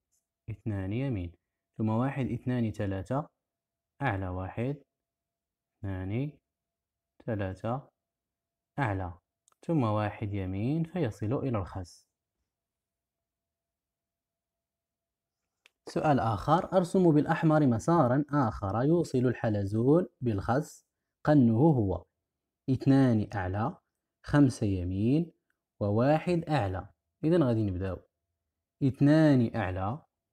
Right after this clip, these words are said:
واحد، اثنان، ثم خمسة يمين، واحد، اثنان، ثلاثة، أربعة، خمسة، ثم واحد أعلى فيصل إلى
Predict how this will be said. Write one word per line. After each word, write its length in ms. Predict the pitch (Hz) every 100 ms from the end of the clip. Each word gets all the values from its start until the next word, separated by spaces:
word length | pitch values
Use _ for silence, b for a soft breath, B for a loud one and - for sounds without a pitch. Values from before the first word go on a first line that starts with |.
| -
واحد، 520 | 98 92 - 135 165 _ _ _ _ _ _ _
اثنان، 640 | 156 160 160 160 135 104 - _ _ _ _ _ _ _ _ _ _ _ _ _ -
ثم 340 | 165 151 131
خمسة 440 | 117 175 185 - 175
يمين، 480 | 165 147 113 92
واحد، 600 | 87 98 113 120 - 147 156 _ _ _ _ _
اثنان، 580 | 107 104 101 113 135 139 _ _ _ 101
ثلاثة، 600 | 92 90 92 127 135 - _ _ _ -
أربعة، 640 | 110 92 92 95 127 - _ _ _ _ _
خمسة، 560 | - 170 143 113 98 - _ _ _ _ _ -
ثم 180 | 160
واحد 520 | 123 107 104 156 165 - 139
أعلى 300 | 104 117 135
فيصل 440 | 117 101 - 104
إلى 380 | 110 107 117